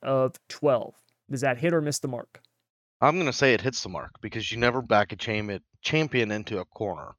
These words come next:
Speaker 1: Yeah, I'm with
Speaker 2: And a
Speaker 1: you.
Speaker 2: champion to Kevin Harvick's caliber. How many times did we see this happen when he won the championship?
Speaker 1: Yep.
Speaker 2: Quite a bit.
Speaker 1: Yep.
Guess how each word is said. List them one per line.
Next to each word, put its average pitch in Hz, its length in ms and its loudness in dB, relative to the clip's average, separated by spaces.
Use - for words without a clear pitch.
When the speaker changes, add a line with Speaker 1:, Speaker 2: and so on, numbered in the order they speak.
Speaker 1:
Yeah, 147 180 2
I'm 135 100 -2
with 135 100 0
Speaker 2:
And 113 80 0
a - 20 -2
Speaker 1:
you. 117 120 -8
Speaker 2:
champion 139 600 0
to 120 200 -2
Kevin 123 300 2
Harvick's 101 380 -4
caliber. 85 480 -2
How 117 120 2
many 143 160 2
times 127 340 2
did 107 160 -12
we 113 100 -8
see 117 200 0
this 101 200 -4
happen 107 360 0
when 95 100 -8
he 92 60 -8
won 95 260 -8
the 85 100 -12
championship? 110 600 -8
Speaker 1:
Yep. 160 100 0
Speaker 2:
Quite 120 100 -4
a - 40 -10
bit. 104 220 -8
Speaker 1:
Yep. 131 140 -6